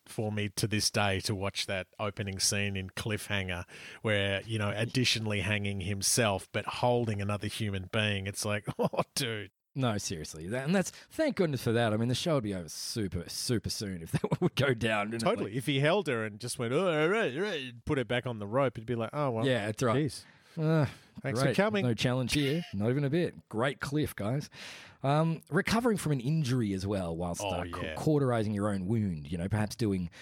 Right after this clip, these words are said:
Speaker 2: surgery on yourself and
Speaker 1: Self-surgery, yeah.
Speaker 2: Yeah, it's amazing. Even if it's as simple as, you know, picking the bullet out or not even picking it out, but smoking on a cigar and cauterizing a wound with your cigar. Or, um, Ronan's got a great scene where De Niro does a, a whole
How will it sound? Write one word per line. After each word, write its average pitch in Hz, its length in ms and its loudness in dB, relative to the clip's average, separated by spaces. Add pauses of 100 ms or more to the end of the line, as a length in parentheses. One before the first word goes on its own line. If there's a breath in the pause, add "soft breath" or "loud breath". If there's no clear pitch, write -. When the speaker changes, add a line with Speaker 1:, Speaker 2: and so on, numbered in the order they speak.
Speaker 2:
surgery 110 540 2
on 98 40 0
yourself 101 300 2
and 87 80 0
Speaker 1:
Self-surgery, 87 600 -4
yeah. 98 260 -8 (360)
Speaker 2:
Yeah, 117 420 4
it's - 120 -2
amazing. 110 380 4
Even 156 260 2
if 127 100 0
it's 127 140 -2
as 110 80 -4
simple 117 400 2
as, 104 320 -2
you 117 80 -2
know, 104 140 -2
picking 131 320 0
the 101 80 0
bullet 107 260 2
out 104 240 2
or 82 80 -2
not 113 240 0
even 87 160 0
picking 92 240 0
it 87 80 -2
out, 98 220 -2
but 95 140 -4 (200 loud breath)
smoking 131 560 0
on 120 100 0
a 117 40 0
cigar 104 520 -2
and 92 140 -6
cauterizing 98 600 0
a 92 40 -2
wound 92 260 -2
with 87 160 -6
your 87 60 -4
cigar. 85 540 -2
Or, 76 160 -4 (400 loud breath)
um, 98 260 2
Ronan's 131 480 2
got 117 140 -2
a 107 40 0
great 101 240 -2
scene 101 320 0
where 95 140 2
De 90 120 -2
Niro 101 440 2
does 92 240 0
a, 87 160 -2
a 85 60 -4
whole 101 480 2